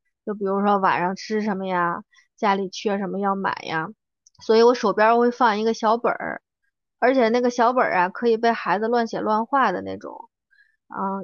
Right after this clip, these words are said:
然后突然想起什么就赶紧记下来。因为有时候我在记的时候，他就觉得我在画画儿，他就也要拿我的本儿乱画，所以不能拿太好的本儿。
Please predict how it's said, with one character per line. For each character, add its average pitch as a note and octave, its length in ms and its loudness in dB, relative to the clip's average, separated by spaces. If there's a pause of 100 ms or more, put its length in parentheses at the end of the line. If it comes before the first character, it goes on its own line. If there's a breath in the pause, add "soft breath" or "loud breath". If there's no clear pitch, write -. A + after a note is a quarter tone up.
然 G#3+ 140 -2
后 G#3 100 -2
突 - 160 -8
然 A3 180 2
想 G#3 280 -2
起 A3 100 0
什 F#3 140 -8
么 F#3+ 80 -6
就 G3+ 100 -6
赶 G#3 180 -4
紧 F#3+ 160 -8
记 A#3+ 240 -8
下 G3 140 -8
来。 - 220 -12 (220)
因 C#4+ 200 -6
为 D#4+ 80 0
有 C4+ 160 2
时 A3+ 80 0
候 C4 60 4
我 A3 100 2
在 G#3 140 -2
记 C#4 260 0
的 F3+ 140 2
时 E3 160 -6
候， F#3+ 340 -4
他 - 140 -4
就 A#3+ 120 4
觉 G3+ 180 0
得 A#3 100 4
我 E3 80 0
在 G3 120 -2
画 A3+ 240 -4
画 C4 160 0
儿， - 180 0 (200)
他 C4 260 0
就 B3+ 100 4
也 G3+ 140 0
要 F#3 140 2
拿 F#3 220 0
我 F#3+ 80 0
的 G3 120 -2
本 G3 120 -4
儿 - 140 -10
乱 G3+ 280 0
画， - 300 -4 (120)
所 G#3+ 160 -8
以 G#3+ 80 -2
不 A3+ 100 -4
能 G#3 160 -2
拿 F#3 160 -4
太 - 180 -8
好 - 200 -12
的 A3 160 -14
本 - 100 -12
儿。 - 20 -20